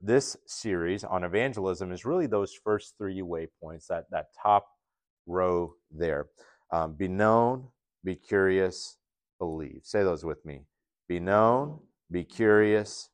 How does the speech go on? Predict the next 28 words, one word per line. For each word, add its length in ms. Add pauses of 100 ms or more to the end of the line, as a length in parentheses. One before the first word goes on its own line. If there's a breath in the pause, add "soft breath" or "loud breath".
(160)
believe. 480 (500)
Thank 260
you. 60 (120)
So 340 (340 loud breath)
be 180
known. 320 (200)
That 300
the 80
first 440
step 360 (200)
is 160
for 160
someone, 460 (300)
for 100
someone 360
to 60
go 220
from 220
being 220
a 40
believer, 640
excuse 240
me, 120 (240)
to, 160
from 200
being 260
an 120 (100)
unbeliever 680